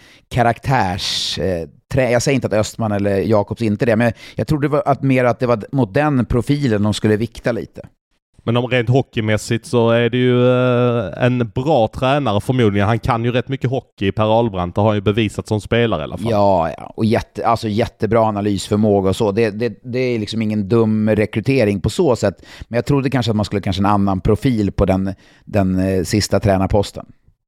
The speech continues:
Speaker 2: En fråga som har blivit lite aktuell här nu, som vi också blivit intaggade här under veckan. Jag ber om ursäkt för att jag inte nämner er vid namn, för att vi, eh,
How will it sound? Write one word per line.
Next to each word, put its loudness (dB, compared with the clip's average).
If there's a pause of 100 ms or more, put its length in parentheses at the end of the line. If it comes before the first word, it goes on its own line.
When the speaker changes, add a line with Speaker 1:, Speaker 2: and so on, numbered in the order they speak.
Speaker 2:
En -2
fråga 2
som -2
har 0
blivit 0
lite 0
aktuell 0
här 2
nu, 2
som -2
vi 2
också 2
blivit -2
intaggade 0
här 2
under 0
veckan. -2
Jag 0
ber 0
om 0
ursäkt 2
för -6
att -6
jag -4
inte 0
nämner 2
er 2
vid 2
namn, 0
för -4
att -10
vi, 2
eh, 2